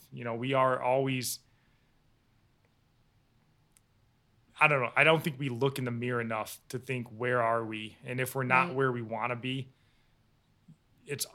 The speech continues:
Speaker 1: you know, what are we doing to fix it? Like, God is always there, right? "Knock and the door will be
Speaker 2: Yeah.
Speaker 1: open for you. Ask and you
Speaker 2: Totally.
Speaker 1: shall receive." Um, so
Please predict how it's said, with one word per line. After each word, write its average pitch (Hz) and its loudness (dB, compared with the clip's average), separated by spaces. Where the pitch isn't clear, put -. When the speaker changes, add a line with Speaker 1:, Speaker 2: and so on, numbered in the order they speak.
Speaker 1:
you 139 -8
know, 113 -6
what 143 2
are 147 6
we 131 -2
doing 123 -4
to - -18
fix - 0
it? 113 -6
Like, 113 -6
God 131 4
is 123 -2
always 117 0
there, 117 -2
right? 113 -4
"Knock 120 2
and 120 -6
the 113 -4
door 123 0
will 117 -4
be 113 -2
Speaker 2:
Yeah. 113 0
Speaker 1:
open 123 -2
for 113 -6
you. 113 -8
Ask 123 2
and 117 -6
you 127 -6
Speaker 2:
Totally. - -
Speaker 1:
shall 123 0
receive." 120 -4
Um, 113 -4
so 139 2